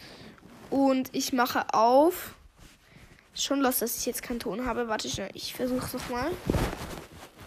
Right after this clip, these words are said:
Nee, das geht nicht.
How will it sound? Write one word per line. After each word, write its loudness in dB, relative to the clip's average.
Nee, -10
das -12
geht -10
nicht. -10